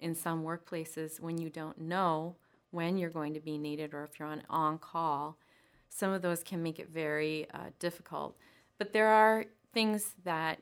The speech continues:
you can do. So you can, you can try to do good work scheduling practices, uh, have health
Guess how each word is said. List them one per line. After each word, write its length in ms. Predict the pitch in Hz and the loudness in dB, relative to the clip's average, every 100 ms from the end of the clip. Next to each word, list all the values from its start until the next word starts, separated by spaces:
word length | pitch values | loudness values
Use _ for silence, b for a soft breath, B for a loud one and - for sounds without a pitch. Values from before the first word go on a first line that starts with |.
| - | -8
you 100 | 185 | -10
can 240 | 180 165 | -6 -6
do. 320 | 160 110 - 180 | -4 -6 -8 -10
So 160 | - | -6
you 200 | 175 175 | -4 -4
can, 320 | 175 185 165 160 | -6 -6 -8 -8
you 60 | 175 | -8
can 160 | 170 | -10
try 240 | 170 180 175 | -6 -2 -2
to 80 | |
do 160 | 180 180 | -2 -6
good 320 | 170 180 170 | -4 -6 -4
work 220 | 170 160 | -2 -2
scheduling 580 | - - 156 165 202 214 | -4 -6 -6 -4 -4 -4
practices, 800 | 220 208 - 226 - 233 247 269 - b b b b _ - | -4 -6 -6 -10 -6 -4 -4 -6 -14 b b b b _ -12
uh, 300 | 160 156 160 | -8 -4 -4
have 520 | 170 170 185 170 165 165 - _ _ | -6 -2 2 2 0 -4 -18 _ _
health 420 | - - 170 170 | -6 0 0 0